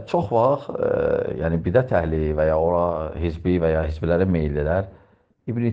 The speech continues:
Teymiyənin ümumi sözlərini gətirirlər. Hardasa, məsələn, nəsə oxşayır, gətirirlər. Deyir ki, bu, o hizbi, hizbi və ya onların meyillilərin fikridir. Bu, başqalarında da var belə şey. Hətta bidət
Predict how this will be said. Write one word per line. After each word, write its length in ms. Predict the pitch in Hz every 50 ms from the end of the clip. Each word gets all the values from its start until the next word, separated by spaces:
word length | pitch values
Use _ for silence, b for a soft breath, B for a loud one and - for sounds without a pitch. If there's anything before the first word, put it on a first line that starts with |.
| 117 -
Teymiyənin 520 | 156 139 135 131 123 120 131 131 135 127 143
ümumi 300 | 123 113 113 127 131 123
sözlərini 400 | - 127 110 98 104 101 107 107 -
gətirirlər. 500 | 78 - - 73 65 64 62 60 - - _ _ _ _ _ _ _ _ _ _ _ _ _ _ -
Hardasa, 360 | 120 127 123 110 101 - 113
məsələn, 320 | 110 101 104 104 98 104 110
nəsə 160 | 101 - - - 113
oxşayır, 480 | - - - - 92 92 92 104 120 - 98
gətirirlər. 420 | 101 - - 113 113 - 90 87 107
Deyir 160 | 151 165 170
ki, 100 | - 175 -
bu, 120 | 147 139 131 131 B B B B B B B B B _ -
o 160 | - - 104 104 107 98
hizbi, 340 | 92 104 98 104 - - - - 127 117
hizbi 320 | 98 92 104 127 117 104 104
və 120 | 101 95
ya 80 | 95 95
onların 280 | 95 95 92 95 101
meyillilərin 560 | 98 90 85 82 80 80 80 80 80 80 92 - - -
fikridir. 400 | - - - 71 67 62 58 62 73
Bu, 160 | 90 123 131 123 123 - - _ _ -
başqalarında 520 | 107 101 - - 113 117 110 113 131 131
da 80 | 117 90
var 160 | 80 76 73
belə 160 | 76 82 85
şey. 160 | - 80 82
Hətta 200 | 95 98 - 92 90
bidət 260 | 98 95 87 - -